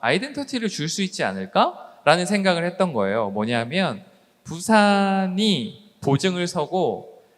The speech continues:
어, 우리가 알고 있는 흔히 얘기하는 정체가 없는 조직들, 다오 이런 사람들에게 계좌를 열어주고, 그 다음에 아이덴티티를 레지스트레이션을 해준다면 부산에 결국 전 세계에 있는 다오가 부산에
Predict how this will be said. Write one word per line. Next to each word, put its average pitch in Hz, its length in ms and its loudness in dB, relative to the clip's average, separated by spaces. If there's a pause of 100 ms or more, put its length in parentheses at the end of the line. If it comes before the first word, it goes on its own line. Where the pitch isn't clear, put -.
어, 110 200 2
우리가 170 280 4
알고 139 260 6
있는 127 280 -2
흔히 247 260 2
얘기하는 117 680 -4 (220)
정체가 190 480 2
없는 143 260 2
조직들, 110 640 -8 (140)
다오 107 640 2 (120)
이런 151 340 4
사람들에게 165 840 0 (380)
계좌를 220 480 4
열어주고, 110 720 0 (300)
그 107 120 -8
다음에 120 280 0
아이덴티티를 214 1040 0 (260)
레지스트레이션을 190 920 2
해준다면 170 520 -2
부산에 110 640 -8 (320)
결국 190 240 -2
전 170 220 6
세계에 262 340 2
있는 214 200 0
다오가 131 680 0
부산에 220 800 -2